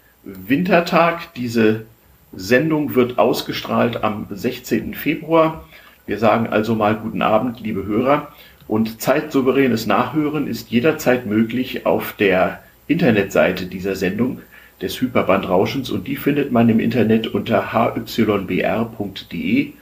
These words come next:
hybre punkt D E. Und da drückt man dann einfach auf den Play-Button und kann in Ruhe nochmal anhören, was wir hier so erzählen und findet darunter auch noch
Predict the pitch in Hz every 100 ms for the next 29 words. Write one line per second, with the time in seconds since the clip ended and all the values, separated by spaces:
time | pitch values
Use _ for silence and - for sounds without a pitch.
0 | - _ 123 120 117 117 117 101 92 90
1 | 92 123 139 - - - - - - 135
2 | 110 110 - 101 92 87 92 92 104 -
3 | 104 90 - 95 98 101 107 107 - -
4 | - 120 113 113 107 113 113 104 101 101
5 | 101 110 95 - 107 117 117 110 104 104
6 | - 87 95 92 - - - 127 156 -
7 | 127 - 165 - 110 117 117 104 - 110
8 | -